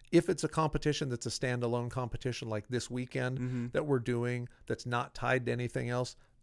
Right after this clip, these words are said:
Speaker 1: you know, there won't be very many people that drive out south to watch our competition, right? Because it's
Speaker 2: Mm-hmm.
Speaker 1: like, you know,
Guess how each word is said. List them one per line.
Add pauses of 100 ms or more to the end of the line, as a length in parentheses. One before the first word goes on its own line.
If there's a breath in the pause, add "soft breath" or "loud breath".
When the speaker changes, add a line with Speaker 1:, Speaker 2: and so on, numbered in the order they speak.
(140)
Speaker 1:
you
know,
there
won't
be
very
many
people
that
drive
out
south
to
watch
our
competition, (120)
right?
Because
it's
Speaker 2:
Mm-hmm.
Speaker 1:
like, (140)
you
know,